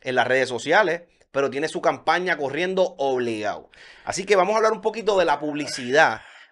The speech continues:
Vamos a hablar un poquito de cuál es la, ese límite o esa raya donde, ¿verdad? Hay mucha gente creando contenido que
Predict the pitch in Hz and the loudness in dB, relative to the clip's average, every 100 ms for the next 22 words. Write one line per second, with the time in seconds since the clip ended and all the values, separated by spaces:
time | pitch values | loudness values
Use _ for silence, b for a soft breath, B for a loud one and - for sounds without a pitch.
0 | 110 139 180 185 185 180 185 190 180 - | -6 -2 0 0 -4 -8 -6 -4 -4 -6
1 | b b _ 120 139 131 - _ _ _ | b b _ -2 0 0 -2 _ _ _
2 | _ _ _ - 151 175 202 190 175 160 | _ _ _ -2 4 4 6 4 4 2
3 | 208 180 196 180 147 113 92 _ _ _ | 0 0 0 -2 -4 -8 -12 _ _ _
4 | 117 127 127 165 151 143 180 139 117 113 | -4 -2 4 4 4 4 4 4 2 0
5 | 113 113 104 101 110 165 151 151 175 170 | 0 -2 -2 -6 -2 -2 -2 -2 -4 -4
6 | 165 165 165 170 170 170 170 165 123 117 | -2 -2 -2 -6 -4 -4 0 0 0 -2
7 | 101 _ | -4 _